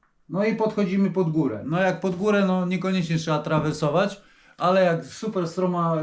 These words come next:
góra jest, no to, to polecam trawersować, bo szkoda, szkoda się męczyć. Tu oczywiście w pewnym momencie, jak będziecie schodzić, jest ta, jest,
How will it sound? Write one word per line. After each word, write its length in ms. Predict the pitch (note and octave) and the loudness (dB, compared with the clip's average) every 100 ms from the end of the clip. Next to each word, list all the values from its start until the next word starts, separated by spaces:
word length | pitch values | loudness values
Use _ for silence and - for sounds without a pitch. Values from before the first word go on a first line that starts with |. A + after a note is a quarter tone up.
| E3 | 0
góra 360 | D#3+ F#3+ F#3 E3+ | 2 4 4 2
jest, 380 | E3+ F3 E3 - | 2 0 -4 -6
no 140 | E3+ | -4
to, 380 | E3+ E3 E3 - D3 D#3 G#3 - | 0 2 2 -2 -12 -10 -10 -10
to 120 | - | -6
polecam 400 | G#3+ G#3 G3 F3 | 0 2 2 0
trawersować, 520 | F#3 E3 D#3+ F3+ D#3+ | 2 2 2 2 0
bo 120 | D#3 | -2
szkoda, 560 | D3 F3 D#3+ D3 C#3 C#3 | -6 -2 0 2 0 -4
szkoda 260 | - C#3 | -6 -8
się 140 | B2+ C3 | -6 -6
męczyć. 300 | A#2+ G#2 - _ _ - _ - | -6 -8 -16 _ _ -20 _ -6
Tu 180 | G#3+ A3+ | 0 2
oczywiście 420 | A3+ G3 F3 F#3 | 2 0 -2 -2
w 60 | |
pewnym 260 | G3+ G3 F#3 | 0 0 2
momencie, 340 | F3+ E3 D#3+ | 2 0 -2
jak 200 | E3+ E3 D#3+ | -2 -2 -2
będziecie 280 | E3+ D#3+ E3 | -2 -4 -6
schodzić, 580 | - D#3 A#2 E3 - | 0 0 0 -4 -4
jest 220 | E3+ D#3+ - | -6 -4 -2
ta, 220 | E3 D#3+ | 0 2
jest, 420 | D#3 E3+ D#3+ | 0 -2 -6